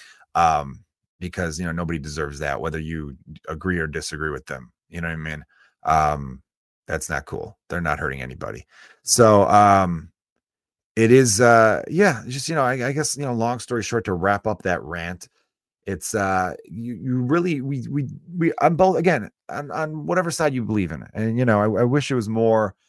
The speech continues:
you know, people could get along and, and put certain things behind. Um, obviously a big one is, I'm not saying don't,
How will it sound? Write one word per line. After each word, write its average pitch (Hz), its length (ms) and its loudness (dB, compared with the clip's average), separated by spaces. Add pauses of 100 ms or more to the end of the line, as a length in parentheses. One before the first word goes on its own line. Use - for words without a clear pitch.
(1200)
you 123 80 2
know, 123 80 8
people 135 180 4
could 117 140 -2
get 127 120 4
along 113 720 2
and, 107 280 -6
and 101 140 -6
put - 180 -6
certain 104 260 -8
things 110 180 -6
behind. 101 720 -6 (220)
Um, 95 460 -6 (440)
obviously 156 340 2
a 113 40 0
big 127 180 0
one 107 200 -2
is, - 400 -8
I'm 120 260 -2
not 135 180 -2
saying 120 140 -2
don't, 117 240 -2